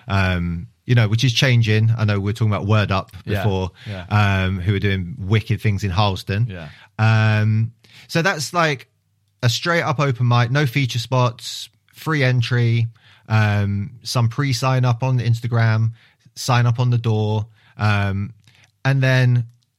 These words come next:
Speaker 1: we were very conscious when we put the night together that we wanted a format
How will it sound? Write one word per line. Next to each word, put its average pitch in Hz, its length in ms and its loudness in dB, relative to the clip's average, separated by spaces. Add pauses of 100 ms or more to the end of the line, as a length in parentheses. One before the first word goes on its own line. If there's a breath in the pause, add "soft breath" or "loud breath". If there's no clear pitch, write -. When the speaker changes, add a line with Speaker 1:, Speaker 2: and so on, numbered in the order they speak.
Speaker 1:
we 131 180 0
were 131 140 2
very 156 320 2
conscious 127 560 -2
when 127 180 0
we 123 80 2
put 117 200 -4
the 120 80 0
night 123 300 0
together 98 520 -6 (380 soft breath)
that 113 440 0 (220)
we 120 160 2
wanted 127 400 -2
a 120 60 2
format 117 840 -2